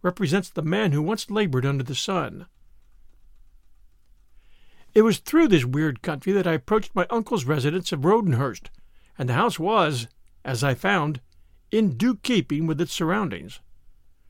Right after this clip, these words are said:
Two broken and weather-stained pillars, each surmounted by a mutilated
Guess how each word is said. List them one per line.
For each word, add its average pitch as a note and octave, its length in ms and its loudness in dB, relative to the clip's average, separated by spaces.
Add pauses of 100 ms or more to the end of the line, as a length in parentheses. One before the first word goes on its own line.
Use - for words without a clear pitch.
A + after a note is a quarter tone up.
(340)
Two C4+ 180 2
broken G#3 480 2
and C3 160 0
weather-stained G3 680 0
pillars, C3+ 520 0 (400)
each - 360 0
surmounted E3 500 0
by C#3 120 0
a C#3 80 0
mutilated G#3 600 0